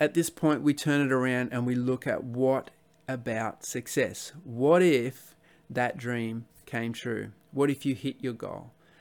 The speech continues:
And there's a couple of questions there to get you really excited and pumped about that. And then we help to strategize it. So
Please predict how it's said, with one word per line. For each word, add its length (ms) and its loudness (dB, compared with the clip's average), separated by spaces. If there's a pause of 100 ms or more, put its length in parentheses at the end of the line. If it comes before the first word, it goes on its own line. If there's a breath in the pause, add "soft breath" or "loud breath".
(240 soft breath)
And 120 -2
there's 140 -2
a 40 -4
couple 300 -2
of 80 -6
questions 480 0
there 240 0
to 120 -10
get 160 -4
you 140 -4
really 280 -2
excited 600 -4
and 120 -8
pumped 340 -6
about 320 -4
that. 320 -4 (380 loud breath)
And 160 0
then 100 2
we 100 0
help 260 -2
to 100 -8
strategize 760 -4
it. 140 -8 (480 soft breath)
So 540 0